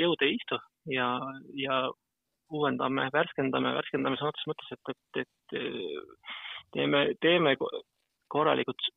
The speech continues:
<laughs> süvapuhastused seal, kus, kus ei ole võib-olla mahti olnud tükk aega neid, neid töid te-, teostada, värvime, muudame natukene, eh,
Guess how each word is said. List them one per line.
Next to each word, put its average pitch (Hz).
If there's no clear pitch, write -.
<laughs> -
süvapuhastused 143
seal, 139
kus, -
kus -
ei 131
ole 127
võib-olla 135
mahti 143
olnud 131
tükk -
aega 127
neid, 127
neid 139
töid 139
te-, 151
teostada, 139
värvime, 135
muudame 135
natukene, 127
eh, 135